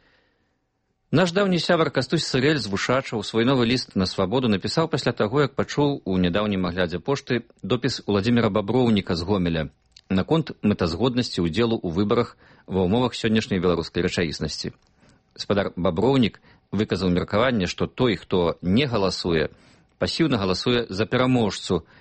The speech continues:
паколькі нічым яму не перашкаджае. Кастусь Сырэль з гэтай нагоды піша:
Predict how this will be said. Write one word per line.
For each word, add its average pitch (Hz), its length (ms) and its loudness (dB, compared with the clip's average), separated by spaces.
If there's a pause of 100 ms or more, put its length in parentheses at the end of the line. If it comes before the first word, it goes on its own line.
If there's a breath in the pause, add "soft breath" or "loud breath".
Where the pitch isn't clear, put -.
(120 soft breath)
паколькі 98 420 -2
нічым 123 320 2
яму 101 340 0
не 92 140 0
перашкаджае. 87 680 -2 (600)
Кастусь - 480 -4
Сырэль 104 460 -2
з 92 80 -6
гэтай 82 160 -2
нагоды 87 340 0
піша: 82 500 -2